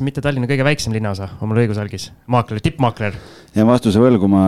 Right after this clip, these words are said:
Speaker 2: eh, niimoodi numbritesse pole kaevanud, et ma tegelen teistsuguste numbritega,
Speaker 1: No, ja, ja,
Speaker 2: mis on
Speaker 1: jälle sa
Speaker 2: olulisemad.
Speaker 1: saad jälle ära mainida seda, aga, aga minu point on see, et see Kristiine on ka hästi nagu eripalgeline, et seal on ka neid, eh, suuri üheksakordseid paneelmaju ja siis
Speaker 2: Eramajade piirkond on
Speaker 1: Just.
Speaker 2: olemas, noh, seal on kõike, jah.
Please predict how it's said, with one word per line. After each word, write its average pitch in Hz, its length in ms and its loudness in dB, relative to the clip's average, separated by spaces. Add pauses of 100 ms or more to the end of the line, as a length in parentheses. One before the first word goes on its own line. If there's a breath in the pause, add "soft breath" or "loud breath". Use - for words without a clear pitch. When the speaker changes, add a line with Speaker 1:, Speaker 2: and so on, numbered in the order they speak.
Speaker 2:
eh, 87 640 -2
niimoodi 104 420 4
numbritesse 95 480 0
pole 90 160 2
kaevanud, 87 460 2
et 82 80 -2
ma 90 120 4
tegelen 85 480 0
teistsuguste 80 480 -2
numbritega, 80 720 2
Speaker 1:
No, 78 80 -2
ja, 143 140 0
ja, 139 120 2
Speaker 2:
mis 123 120 2
on - 80 4
Speaker 1:
jälle 113 100 4
sa 113 80 4
Speaker 2:
olulisemad. 101 400 4
Speaker 1:
saad 160 320 2
jälle 151 160 2
ära 160 140 2
mainida 123 320 0
seda, 107 180 -2
aga, 110 160 0 (560 soft breath)
aga 117 140 -2
minu 156 100 4
point 175 220 0
on 120 100 -2
see, 165 80 2
et - 140 -4
see - 80 -6
Kristiine 170 340 0
on 151 80 2
ka 156 140 4
hästi 127 240 -4
nagu 113 80 -2
eripalgeline, 107 800 -2
et 87 120 -14
seal 101 160 -6
on 101 80 -8
ka 123 120 0
neid, 98 260 -6
eh, 104 120 -4
suuri 135 300 2
üheksakordseid 120 720 0
paneelmaju 123 640 2
ja 101 180 -4
siis 98 300 -10
Speaker 2:
Eramajade 104 560 2
piirkond 95 400 2
on 95 140 4
Speaker 1:
Just. 95 80 4
Speaker 2:
olemas, 92 260 0
noh, 92 80 -4
seal 98 160 0
on 92 80 0
kõike, 101 320 -2
jah. 90 160 -6